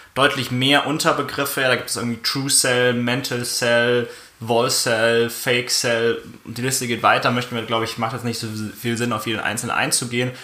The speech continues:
Aber ich glaub, ich glaub auch, ähm, es gibt da mittlerweile so ganz interessante,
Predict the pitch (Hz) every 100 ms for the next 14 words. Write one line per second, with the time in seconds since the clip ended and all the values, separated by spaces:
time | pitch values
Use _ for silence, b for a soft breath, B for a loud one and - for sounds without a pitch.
0 | B B - 135 143 - 156 - - -
1 | 147 139 131 147 - 117 123 120 - 165
2 | - 165 160 156 170 131 139 151 135 123
3 | 131 143 127 131 139 - 135 143 151 143
4 | 139